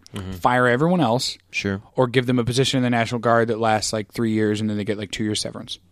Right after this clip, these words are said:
Speaker 2: Okay.
Speaker 1: Okay.
Speaker 2: Take the five hundred best and say, "Look, guys," get 'em all in one room. Say, "Look, guys, you're the best of the best, best in your class, the best, the best everything, best generals, best minds,
Speaker 1: Yeah.
Speaker 2: best policies,
Speaker 1: You're
Speaker 2: best tactics."
Speaker 1: you're the best around. Nothing's ever gonna keep you down.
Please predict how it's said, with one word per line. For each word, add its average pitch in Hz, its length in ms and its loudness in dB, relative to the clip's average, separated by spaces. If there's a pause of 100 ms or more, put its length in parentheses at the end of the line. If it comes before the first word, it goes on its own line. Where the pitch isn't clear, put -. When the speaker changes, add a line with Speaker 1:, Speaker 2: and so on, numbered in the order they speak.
(140)
Speaker 2:
Okay. 101 340 -6
Speaker 1:
Okay. 95 320 -4 (180)
Speaker 2:
Take 123 180 2
the 117 80 0
five 123 260 0
hundred 139 240 2
best 120 400 2
and 120 160 0
say, 110 360 2 (480)
"Look, 131 180 0
guys," 98 320 -2 (180)
get 123 100 -4
'em 107 80 0
all 107 140 0
in 107 60 -2
one 107 140 0
room. 101 260 -2
Say, 110 160 2
"Look, 110 220 2
guys, 95 360 -4
you're 127 140 4
the 113 80 4
best 110 280 2
of - 60 -14
the 120 80 -10
best, - 260 4 (140)
best 120 220 2
in 123 40 -4
your 113 100 -2
class, 120 540 0 (160)
the 117 80 -4
best, 110 400 2
the 123 80 -6
best 123 520 -2
everything, 104 300 -6
best 113 240 -2
generals, 120 460 0
best - 280 -2
minds, 117 580 0 (100)
Speaker 1:
Yeah. 87 240 -4 (640)
Speaker 2:
best 135 240 2
policies, 123 340 0
Speaker 1:
You're 175 140 8
Speaker 2:
best 151 100 4
tactics." 120 380 -8 (200)
Speaker 1:
you're 175 160 4
the 165 80 4
best 175 280 4
around. 117 360 2
Nothing's 156 380 2
ever 156 220 4
gonna 107 160 -2
keep - 240 -10
you 87 40 -10
down. 82 260 -14